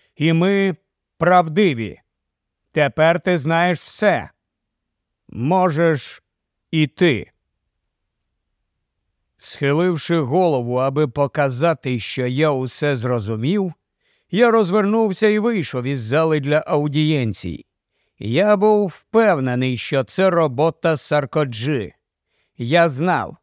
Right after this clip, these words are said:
ніхто інший не міг доповісти так швидко Лоркасу Птомелю. І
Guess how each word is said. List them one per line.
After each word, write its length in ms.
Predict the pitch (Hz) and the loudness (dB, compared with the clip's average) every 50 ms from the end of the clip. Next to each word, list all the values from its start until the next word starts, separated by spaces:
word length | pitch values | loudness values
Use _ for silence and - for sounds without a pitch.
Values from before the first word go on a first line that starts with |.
| _ _ _ _ _ - | _ _ _ _ _ -2
ніхто 560 | 196 190 208 208 202 160 - - 208 208 208 | -2 0 2 0 0 -2 -2 0 0 2 2
інший 520 | 214 226 214 190 151 127 - - 143 135 | 2 2 0 0 -2 -2 -2 -4 -2 -2
не 180 | 135 143 160 156 | 0 0 0 2
міг 400 | 160 175 170 147 - - - _ - | 2 0 0 -2 -4 -8 -16 _ -4
доповісти 920 | 135 165 175 165 131 175 170 160 156 165 156 - - - 185 180 180 165 | 2 2 2 4 4 2 2 2 2 0 -2 -2 -4 -2 0 0 0 0
так 320 | - - 160 151 135 - | 0 0 0 0 0 -2
швидко 800 | - - - - 151 151 190 202 180 - - - 190 196 185 180 | -8 -10 -8 -6 -2 0 0 0 0 -2 -4 -2 0 2 4 4
Лоркасу 800 | 175 156 147 147 170 175 160 - - 180 170 156 - 185 185 156 | 2 2 2 2 2 2 0 0 0 0 0 0 0 -2 -2 -2
Птомелю. 720 | - - - 208 190 175 151 135 120 110 101 95 82 - - _ _ _ _ _ _ _ | -4 -2 0 2 4 4 4 2 0 -2 -2 -4 -8 -10 -16 _ _ _ _ _ _ _
І 160 | - - 110 | -10 -10 -10